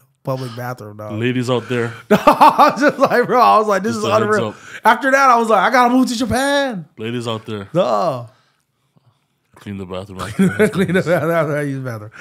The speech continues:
Speaker 1: Bro, but it was like that seven eleven. Uh, once I discovered seven eleven, bro, it was over.
Speaker 2: No, but that, that, that's the thing. What you just said. The seven eleven has a bathroom in it.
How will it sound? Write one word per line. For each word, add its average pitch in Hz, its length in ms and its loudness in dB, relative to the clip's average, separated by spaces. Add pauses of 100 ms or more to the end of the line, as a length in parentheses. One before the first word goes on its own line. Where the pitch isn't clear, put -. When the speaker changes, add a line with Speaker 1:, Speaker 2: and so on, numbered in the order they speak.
(260)
Speaker 1:
Bro, 214 180 6
but 156 140 0
it 196 60 4
was 156 300 0
like 123 340 -10
that 139 340 -6
seven 180 260 -2
eleven. 143 400 -2
Uh, 131 220 -10
once 208 240 0
I 220 80 -2
discovered 175 380 -2
seven 160 280 -2
eleven, 143 300 -2
bro, 127 140 -4
it - 20 0
was 139 100 -2
over. 127 360 -6 (260)
Speaker 2:
No, 143 120 -6
but 120 120 -10
that, 117 220 -14
that, 120 180 -10
that's 117 180 -10
the 113 60 -14
thing. 113 320 -8 (560)
What 110 260 -14
you 117 120 -10
just 110 280 -10
said. 110 280 -12 (1500)
The - 80 -20
seven 120 500 -10
eleven 117 300 -10
has 101 240 -14
a 90 60 -20 (200)
bathroom - 480 -14
in 95 140 -18
it. - 80 -20